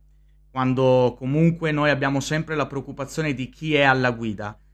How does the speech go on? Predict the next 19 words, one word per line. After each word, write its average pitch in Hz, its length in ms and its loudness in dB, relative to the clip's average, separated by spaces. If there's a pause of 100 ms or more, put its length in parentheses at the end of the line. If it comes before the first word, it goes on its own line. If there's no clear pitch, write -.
(120)
Beh, 127 160 -6
pensate 151 420 0
bene, 127 280 2
qui 143 200 -10
tolleranza 127 680 -2
zero, 110 440 -4 (300)
zero. 120 540 0 (360)
Quindi 139 180 0
vuol 135 200 2
dire 135 280 4
che 127 300 0
se 123 160 -6
voi 135 180 -2
provate 135 360 -2
a 131 40 -2
bere 135 440 2
anche 170 720 -2 (220)
un 196 280 4
bicchiere 202 840 4